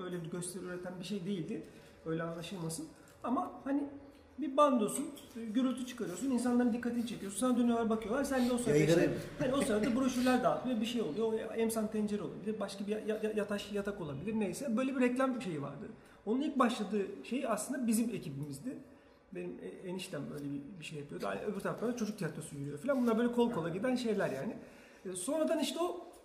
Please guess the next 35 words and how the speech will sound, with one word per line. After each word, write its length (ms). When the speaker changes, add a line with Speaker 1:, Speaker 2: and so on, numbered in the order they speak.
Speaker 1:
adam 220
sakallı 440
ama 140
yüzüne 320
beyaz 240
pati 200
sürmüş 340
fakat 220
içinden 220
sakal 400
görünüyor. 380
İşte 260
suratına 440
da 140
bir 40
şey 160
uzatıyor 380
falan 260
gibi. 180
Korkuyor 400
musun? 320
İşte 220
kaçmak 400
mı 60
istiyorsun? 420
Öyle 160
bir 60
şeye 220
dönüştü. 380
İlk, 160
ilk 140
biz 200
yapmıştık. 440
E, 40
e, 180